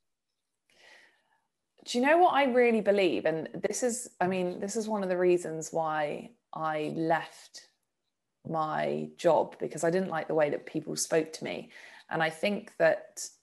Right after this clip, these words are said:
as a woman and as a businesswoman, um, there tends to be this very old school, this old school kind of feeling that, you know, businesswomen are bossy, and they, they have to kind of take on those male traits to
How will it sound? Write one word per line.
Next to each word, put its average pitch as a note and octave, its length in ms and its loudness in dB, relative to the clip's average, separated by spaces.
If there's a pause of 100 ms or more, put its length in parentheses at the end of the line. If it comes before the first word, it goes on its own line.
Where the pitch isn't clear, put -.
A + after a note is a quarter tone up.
(480)
as G3 180 4
a G3+ 60 4
woman E3 540 4
and D#3+ 160 0
as D#3+ 160 0
a D#3+ 60 2
businesswoman, D3+ 880 0 (480)
um, D3+ 480 2 (180)
there D#3+ 140 8
tends E3+ 340 2
to E3 80 2
be D#3 80 6
this D3+ 160 0
very D#3+ 260 8
old D#3 300 6
school, C3+ 640 4 (2000)
this F3 120 -2
old E3 260 6
school D#3 320 4
kind D3+ 280 0
of C#3+ 160 0 (260)
feeling D3 600 4
that, C#3+ 260 2
you D3+ 60 -2
know, C#3 120 -2
businesswomen D3+ 580 -2
are D3 60 -2
bossy, - 460 2
and D3+ 160 -4
they, C#3+ 300 2 (200)
they D#3+ 120 6
have - 320 4
to - 80 -4
kind D#3+ 280 0
of D3 180 2 (380)
take F3+ 360 6
on E3 100 2
those D#3 220 6
male D3+ 340 6
traits - 600 2
to C#3+ 460 6